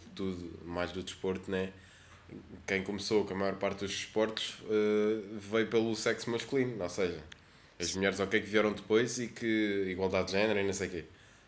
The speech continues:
Mas lá está, uma cena que nunca se pode negar é que os homens vão,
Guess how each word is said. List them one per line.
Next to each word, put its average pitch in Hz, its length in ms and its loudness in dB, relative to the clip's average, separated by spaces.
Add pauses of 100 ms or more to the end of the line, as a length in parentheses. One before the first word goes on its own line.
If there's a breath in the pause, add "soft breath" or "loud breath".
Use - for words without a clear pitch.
(120 loud breath)
Mas 85 300 -6
lá 95 120 4
está, 113 220 6
uma 92 140 2
cena 95 220 0
que 92 80 -4
nunca 95 200 0
se 92 80 -4
pode 98 220 0
negar 101 340 2
é 107 80 2
que 113 640 -2 (580)
os 92 160 -4
homens 107 320 2
vão, 107 200 -2